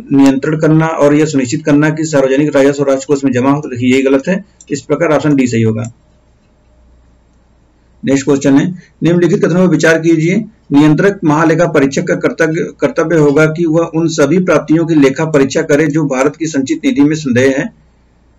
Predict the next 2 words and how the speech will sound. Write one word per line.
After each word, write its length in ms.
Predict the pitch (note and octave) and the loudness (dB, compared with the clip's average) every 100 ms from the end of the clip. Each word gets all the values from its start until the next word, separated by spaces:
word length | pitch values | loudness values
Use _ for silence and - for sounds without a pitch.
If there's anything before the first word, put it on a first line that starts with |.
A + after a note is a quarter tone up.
| _ _ _ _ _ _ _ _ _ _ _ _ _ _ _ _ _ | _ _ _ _ _ _ _ _ _ _ _ _ _ _ _ _ _
सही 280 | - B2 B2+ | -8 -4 -2
है। 200 | E3 | -4